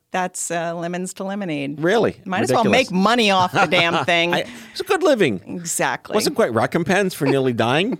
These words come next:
Speaker 2: 'cause I wanted to do something else, but hey, <laughs> take the, roll with the punches.
Speaker 1: Yep.
Speaker 2: But this also goes back to this concept, and this is an endless, endless, unsolvable mystery.
Speaker 1: Mm-hmm.
Speaker 2: I always talk about healthcare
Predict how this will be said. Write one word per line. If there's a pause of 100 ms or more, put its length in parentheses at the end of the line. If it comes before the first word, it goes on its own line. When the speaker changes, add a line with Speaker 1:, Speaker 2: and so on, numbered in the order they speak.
Speaker 2:
'cause
I
wanted
to
do
something
else,
but
hey, (320)
<laughs>
take
the, (180)
roll
with
the
punches. (320)
Speaker 1:
Yep. (260)
Speaker 2:
But
this
also
goes
back
to
this
concept,
and
this
is
an
endless,
endless, (100)
unsolvable
mystery.
Speaker 1:
Mm-hmm. (480)
Speaker 2:
I
always
talk
about
healthcare